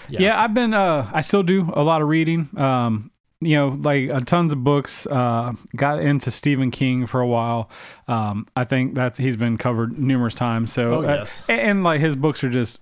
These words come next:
Speaker 2: always, they're old reliables is
Speaker 1: Yeah.
Speaker 2: what I call 'em.
Speaker 1: Yeah.
Speaker 2: Um, Michael
Speaker 1: Allison has actually, uh, gotten into, uh, Audible recently, so she's been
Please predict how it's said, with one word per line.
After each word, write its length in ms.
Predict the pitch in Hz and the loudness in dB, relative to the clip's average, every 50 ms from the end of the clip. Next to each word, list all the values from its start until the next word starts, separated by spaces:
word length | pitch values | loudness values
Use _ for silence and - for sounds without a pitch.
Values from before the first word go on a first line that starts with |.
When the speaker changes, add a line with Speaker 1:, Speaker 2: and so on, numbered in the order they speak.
| - - - - _ - | -20 -20 -20 -20 _ -2
Speaker 2:
always, 400 | 135 135 139 135 131 127 120 120 | 0 2 2 2 2 0 0 0
they're 160 | 139 165 170 - - - - - | -2 -2 -2 -4 -12 -16 -4 0
old 180 | 147 160 160 147 135 | 0 2 2 2 2
reliables 600 | 113 107 101 101 98 92 87 98 107 110 - - - - | 2 0 0 -2 -2 -6 -6 -10 -12 -14 -14 -18 -12 -4
is 140 | - 120 107 | -2 -2 -2
Speaker 1:
Yeah. 20 | |
Speaker 2:
what 120 | 117 113 107 | -2 -2 -4
I 80 | 107 | -4
call 280 | 104 - 113 107 104 104 | -6 -6 -6 -4 -4 -6
'em. 60 | 107 | -6
Speaker 1:
Yeah. 160 | 101 101 98 90 - - - - - | -8 -8 -10 -12 -12 -16 -14 -6 -2
Speaker 2:
Um, 380 | 123 123 120 117 117 120 147 - | -2 0 0 0 -2 -4 -4 -2
Michael 300 | 143 143 151 151 - - | 0 0 2 4 2 2
Speaker 1:
Allison 340 | 185 147 123 - 131 110 104 | 2 0 -4 -6 -6 -6 -6
has 220 | 107 98 101 117 117 | -8 -8 -8 -8 -8
actually, 440 | 101 98 - - - 107 104 104 | -8 -10 -14 -12 -12 -10 -8 -8
uh, 260 | 101 101 104 101 98 104 | -8 -8 -8 -8 -10 -10
gotten 320 | 107 117 113 107 113 117 | -8 -10 -10 -8 -8 -8
into, 460 | 110 107 104 - 117 101 95 98 98 - _ _ _ _ _ _ _ _ | -8 -8 -8 -8 -8 -6 -6 -8 -10 -12 _ _ _ _ _ _ _ _
uh, 140 | 151 - - - | -12 -12 -8 -6
Audible 440 | 127 123 123 107 92 104 101 104 - - _ _ _ _ - | -6 -6 -6 -8 -10 -12 -14 -16 -18 -20 _ _ _ _ -8
recently, 560 | 139 127 107 - 123 95 95 101 98 98 104 | -8 -8 -8 -8 -12 -12 -14 -14 -14 -14 -14
so 180 | 101 - 113 107 | -14 -12 -14 -12
she's 200 | - 127 135 131 | -10 -10 -10 -8
been 260 | - 113 101 101 | -8 -10 -10 -10